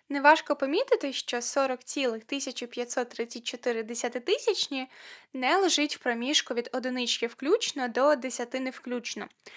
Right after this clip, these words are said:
Через це не може бути науковим виглядом. Нам треба перенести, е,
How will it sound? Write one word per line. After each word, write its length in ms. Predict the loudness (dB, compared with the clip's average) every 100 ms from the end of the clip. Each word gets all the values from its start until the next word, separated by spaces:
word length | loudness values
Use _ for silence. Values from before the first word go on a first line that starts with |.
| -8
Через 300 | 0 0 0
це 200 | 2 4
не 100 | 2
може 280 | 4 4 2
бути 260 | -4 -4
науковим 540 | 0 2 2 -2 -4 -4
виглядом. 480 | -4 -4 -4 -6 -12 _ _ _ _ -20 -20 _ -2
Нам 100 | -2 2
треба 220 | 6 4
перенести, 800 | 4 0 0 -2 -2 -4 -4 -6 _ -20 _ -6
е, 280 | -2 -2